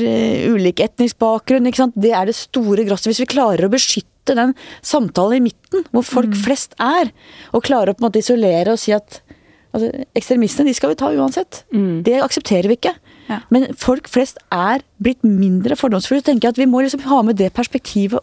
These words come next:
Speaker 1: også.
Speaker 2: Ja, det må
Speaker 3: Mm.
Speaker 2: jo frem i media.
Speaker 1: Ja,
Speaker 2: Jeg tror vi
Speaker 1: det er
Speaker 2: i
Speaker 1: mitt
Speaker 2: media
Speaker 1: ansvar.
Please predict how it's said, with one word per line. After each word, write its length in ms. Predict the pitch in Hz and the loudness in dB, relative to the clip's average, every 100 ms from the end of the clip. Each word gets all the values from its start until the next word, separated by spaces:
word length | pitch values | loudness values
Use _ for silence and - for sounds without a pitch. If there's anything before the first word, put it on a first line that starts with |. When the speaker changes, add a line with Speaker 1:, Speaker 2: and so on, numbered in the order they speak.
| - | -2
Speaker 1:
også. 220 | 262 403 - | 0 0 -4
Speaker 2:
Ja, 60 | 269 | -2
det 140 | 226 269 | 0 0
må 100 | 208 | 0
Speaker 3:
Mm. 40 | |
Speaker 2:
jo 40 | 226 | -2
frem 300 | 202 190 202 | -2 -2 0
i 40 | |
media. 340 | 180 175 185 262 - _ - | -2 0 -2 -2 -10 _ -2
Speaker 1:
Ja, 160 | 294 | 0
Speaker 2:
Jeg 100 | - | 2
tror 140 | - 262 | 0 0
vi 80 | 220 | 2
Speaker 1:
det 40 | 294 | 2
er 40 | |
Speaker 2:
i 40 | |
Speaker 1:
mitt 80 | 370 | 2
Speaker 2:
media 160 | 311 294 | 2 2
Speaker 1:
ansvar. 120 | 349 | 0